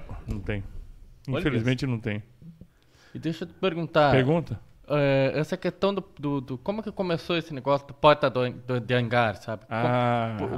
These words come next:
Speaker 2: por que
Speaker 1: rapaz.
Speaker 2: que, olha isso aí, que
Speaker 1: Porta
Speaker 2: coisa mais
Speaker 1: de
Speaker 2: linda.
Speaker 1: hangar. Porta de hangar é o seguinte.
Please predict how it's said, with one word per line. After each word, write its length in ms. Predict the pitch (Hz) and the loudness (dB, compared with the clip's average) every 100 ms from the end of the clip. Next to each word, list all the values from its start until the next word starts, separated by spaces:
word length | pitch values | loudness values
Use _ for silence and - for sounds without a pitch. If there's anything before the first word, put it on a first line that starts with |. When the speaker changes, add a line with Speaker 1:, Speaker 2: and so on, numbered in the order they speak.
| - 131 | -8 -8
Speaker 2:
por 80 | - | -6
que 100 | 123 | -6
Speaker 1:
rapaz. 180 | 123 117 | -8 -10
Speaker 2:
que, 60 | - | -4
olha 200 | 135 131 | -4 -4
isso 140 | - 120 | -8 -14
aí, 40 | |
que 160 | - - | -6 2
Speaker 1:
Porta 240 | 139 131 | 4 6
Speaker 2:
coisa 80 | 135 | 4
mais 100 | 123 | 4
Speaker 1:
de 60 | 123 | 4
Speaker 2:
linda. 120 | 110 | 4
Speaker 1:
hangar. 420 | 110 113 117 123 | 4 6 4 4
Porta 240 | - 131 131 | 2 0 2
de 60 | 139 | 2
hangar 320 | 127 147 190 | 6 6 8
é 60 | |
o 60 | 190 | 4
seguinte. 600 | - 185 160 160 165 | 2 0 2 0 -2